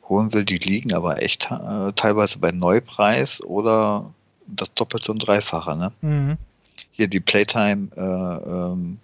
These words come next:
Speaker 1: da will einer fünfundzwanzig Euro für haben. Mit den Ga-, Top Games neunzehnhundertzweiundneunzig.
Speaker 2: Ich könnte,
Speaker 1: Also
Speaker 2: äh,
Speaker 1: diese ganzen Sonderhefte, die sind teilweise echt, ähm,
Speaker 2: ich könnte reich werden.
Speaker 1: Hm.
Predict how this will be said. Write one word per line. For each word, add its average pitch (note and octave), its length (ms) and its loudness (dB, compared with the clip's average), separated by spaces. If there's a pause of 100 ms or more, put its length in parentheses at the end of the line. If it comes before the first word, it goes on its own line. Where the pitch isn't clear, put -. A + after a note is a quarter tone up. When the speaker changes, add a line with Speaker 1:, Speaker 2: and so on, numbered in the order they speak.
(120)
Speaker 1:
da E2 140 -8
will F#2 80 2
einer F#2 220 0
fünfundzwanzig - 540 -4
Euro E2+ 200 2
für D#2+ 200 0
haben. E2+ 180 -2 (2250)
Mit E2+ 160 -4
den F2 240 4
Ga-, D#2+ 180 0
Top - 240 -6
Games F2 380 -2
neunzehnhundertzweiundneunzig. F2 1200 -2
Speaker 2:
Ich C3+ 140 -8
könnte, E3+ 580 0
Speaker 1:
Also E3 140 0
Speaker 2:
äh, E3 60 2
Speaker 1:
diese E3 260 2
ganzen G2 340 0
Sonderhefte, F2+ 680 0
die F#2 140 -8
sind G2 240 -6
teilweise F#2+ 460 -2
echt, - 320 -6
ähm, G#2 440 -4
Speaker 2:
ich D#3 140 -6
könnte F3 300 2
reich D#3+ 280 0
werden. C3 240 -4 (1700)
Speaker 1:
Hm. G2+ 400 4